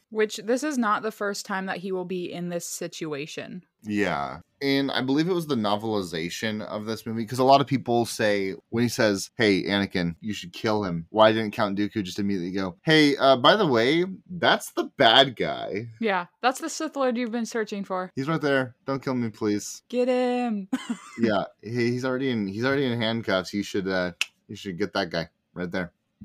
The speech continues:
Speaker 2: I believe it was the novelization of this movie, but it talks about how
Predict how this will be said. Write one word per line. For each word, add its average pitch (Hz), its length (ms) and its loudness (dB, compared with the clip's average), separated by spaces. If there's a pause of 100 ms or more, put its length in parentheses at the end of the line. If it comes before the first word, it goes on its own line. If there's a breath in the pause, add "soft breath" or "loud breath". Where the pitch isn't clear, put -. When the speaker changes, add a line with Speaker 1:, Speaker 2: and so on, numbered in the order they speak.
Speaker 2:
I 131 120 4
believe 135 400 2
it - 20 0
was 170 160 0
the 139 80 0
novelization 107 1200 0 (100)
of 107 760 -2 (140)
this 107 320 -4
movie, 110 540 -4 (220)
but 98 420 0
it 95 160 -2
talks 110 380 -2
about 101 520 0
how 92 720 0